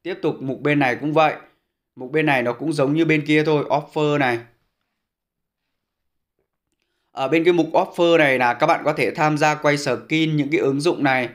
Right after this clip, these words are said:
Có một cái ứng dụng các bạn có thể nhận được là một chấm ba đô, không phẩy hai mươi sáu đô này, không phẩy tám đô. Đấy, rất là nhiều phần skin này. Những cái app ở đây để các bạn có thể tham gia tải và chúng ta sử dụng. Và từ đó các bạn có thể nhận được cái số lượng hoa hồng mà nó trả cho các bạn nhá.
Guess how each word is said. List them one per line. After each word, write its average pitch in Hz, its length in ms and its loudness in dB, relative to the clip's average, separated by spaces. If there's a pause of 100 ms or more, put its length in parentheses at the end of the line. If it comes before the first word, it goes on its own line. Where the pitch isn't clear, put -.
(240)
Có 123 120 -6
một 151 220 -6
cái 131 140 0
ứng 131 160 -2
dụng 160 240 0
các 165 80 0
bạn 131 140 2
có 160 60 0
thể 123 120 -4
nhận 131 220 0
được 131 240 -4
là 123 80 2
một 123 280 -4
chấm 131 260 -6
ba 147 240 2
đô, 151 340 0 (460)
không 165 260 -8
phẩy 120 200 -2
hai 147 160 0
mươi 151 100 0
sáu 131 300 2
đô 156 260 4
này, 131 240 2
không 151 200 -4
phẩy 110 140 -4
tám 120 320 0
đô. 156 320 2 (220)
Đấy, 123 140 -6
rất 190 160 -4
là 190 60 -6
nhiều 139 340 2
phần 131 300 0
skin 139 520 -4
này. 127 160 -2 (420)
Những 131 140 -18
cái 151 100 -6
app 180 300 -2
ở 117 60 -4
đây 135 180 2
để 113 200 -2
các 147 60 0
bạn 151 120 2
có - 80 -6
thể 123 100 -4
tham 139 240 -2
gia 143 180 0
tải 104 360 -2
và 113 100 -2
chúng 117 180 -8
ta 143 120 0
sử 117 220 -6
dụng. 151 300 0 (200)
Và 120 160 -2
từ 120 240 -4
đó 120 220 2
các 160 140 0
bạn 156 120 0
có 170 60 -2
thể 123 120 -4
nhận 127 280 -2
được 120 220 -2
cái 117 120 -4
số 127 240 -2
lượng 156 240 0
hoa 147 180 0
hồng 131 300 0
mà 117 100 0
nó 120 100 0
trả 127 280 -2
cho - 140 -6
các 151 100 0
bạn 151 240 2
nhá. 165 240 0